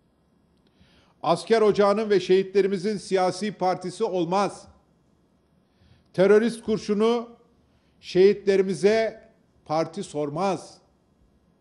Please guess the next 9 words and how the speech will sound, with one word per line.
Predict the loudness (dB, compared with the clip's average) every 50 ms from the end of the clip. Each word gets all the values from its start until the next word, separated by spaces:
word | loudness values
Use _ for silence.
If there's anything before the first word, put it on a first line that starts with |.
| _ _ _ _ _ _ _ _ _ _ _ _ _ _ _ _ _ _ _ _ _ _ _ _ _ _ -4
Eğer | -2 0 0 0
iktidardakiler | 0 -2 -6 -8 -4 -2 -2 0 0 0 -2 -2 0 2 2 2 2 0
bu | -2 0
devletin | 2 2 4 4 2 0 0 -2 -6 -4
kurucu | -4 -4 -4 -4 -8 -6
partisinin | -2 -2 -2 -2 -2 -6 -8 -6 -6 -6 -4 -2
genel | -2 -2 0 0 -2 0
başkanı | -2 -4 -4 -4 -6 -8 -6 -6 -8 -6
koruyamıyorsa | -4 0 2 2 2 2 2 0 -2 -2 -2 -2 0 2 2 2 0 -2